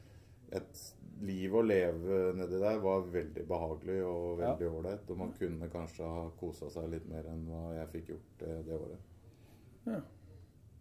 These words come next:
Speaker 2: Og så kommer du hjem. Endelig. Sårt etterlengta.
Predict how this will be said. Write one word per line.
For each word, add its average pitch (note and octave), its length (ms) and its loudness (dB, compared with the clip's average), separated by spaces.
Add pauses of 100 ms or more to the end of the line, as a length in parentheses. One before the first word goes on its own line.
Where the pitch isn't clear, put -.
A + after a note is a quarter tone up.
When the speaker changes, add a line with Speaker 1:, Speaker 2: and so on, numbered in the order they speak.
(140)
Speaker 2:
Og B2 80 -10
så C3+ 180 -2
kommer C3+ 200 0
du C#3 60 10
hjem. A2+ 280 8 (1040)
Endelig. G2+ 480 -2 (1500)
Sårt - 340 -6
etterlengta. A#2 580 -2